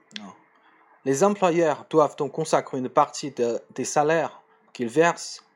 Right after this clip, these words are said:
à payer des cours de perfectionnement ou de recyclage à leurs travailleurs, à leurs employés.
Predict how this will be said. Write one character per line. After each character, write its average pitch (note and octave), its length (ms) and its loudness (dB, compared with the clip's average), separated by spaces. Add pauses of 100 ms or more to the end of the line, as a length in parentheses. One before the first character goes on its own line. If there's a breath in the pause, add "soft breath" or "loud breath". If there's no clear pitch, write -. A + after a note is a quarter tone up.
(140)
à A#2 100 -6
payer D#3+ 280 0
des C3 120 -4
cours D3 280 -6
de A2 140 -4
perfectionnement C#3+ 1000 -2 (320 soft breath)
ou A2 60 -10
de A#2+ 40 -4
recyclage C#3 800 0
à B2 80 -8
leurs A#2+ 180 0
travailleurs, A2+ 480 -4 (160)
à C3 120 -4
leurs C3 260 -2 (380 soft breath)
employés. A2 500 -2